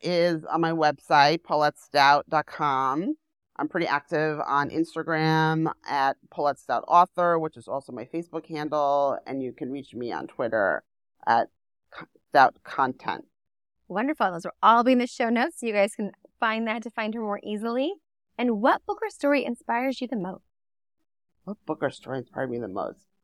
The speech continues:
Speaker 1: I'm sorry, I don't have a good answer to this. I do love, it's very sexy. It's, um, Fanny by Erica Jong, and it's, like, this period crazy romp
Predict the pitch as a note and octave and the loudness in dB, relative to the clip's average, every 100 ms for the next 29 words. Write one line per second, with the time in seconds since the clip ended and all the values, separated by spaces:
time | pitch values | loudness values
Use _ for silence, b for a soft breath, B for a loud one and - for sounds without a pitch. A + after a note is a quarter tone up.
0 | - C3+ - - D3+ D3+ A#2+ C#3 F#3+ A3 | -14 -14 -12 -2 2 4 4 2 0 0
1 | G#3+ G3+ E3 - F3 - B2+ C#3+ C3+ B2+ | 0 0 -2 0 0 0 -4 -6 -6 -8
2 | C3 G2+ - - - C3+ C3+ C3 _ F#3+ | -4 -4 -4 -6 0 2 2 -4 _ -6
3 | A3 B3 C4 G3 D3 D#3 C#3+ C#3 C3+ B2+ | -4 -4 -6 -10 0 4 6 6 4 4
4 | C#3 D3 _ _ _ _ _ _ _ _ | 0 -4 _ _ _ _ _ _ _ _
5 | _ _ _ C#3 - D3 D3+ - C3+ - | _ _ _ -12 -6 -2 0 -2 -6 -6
6 | G#2+ D#2+ - C#3 C3 _ _ - C3+ A2+ | -8 -6 -2 -2 -4 _ _ -4 -2 0
7 | A2 F2+ - _ _ _ _ _ _ - | -4 -8 -14 _ _ _ _ _ _ -2
8 | F3 E3+ C3+ A2 C#3+ G#3 _ _ _ _ | 2 2 2 0 -4 -6 _ _ _ _
9 | _ - B2+ A2+ A2+ A2 A#2+ - D#3 D#3+ | _ 2 4 4 2 0 -2 -2 -2 -4
10 | - D3 A#2+ E2+ D2+ G2+ - - D3+ C#3+ | -4 -2 -2 -4 -6 -10 -10 -4 -2 -2
11 | C3+ D#3+ D#3 D#3 _ _ _ _ _ - | -4 0 0 -2 _ _ _ _ _ -6
12 | E3 E3 - - - G3 G3 F#3 F3+ F3+ | -4 -4 -6 -10 -4 0 2 2 2 0
13 | E3 - G3 F3 E3 E3+ D3+ D3+ D3+ D3+ | -2 -4 -2 0 0 0 2 4 4 2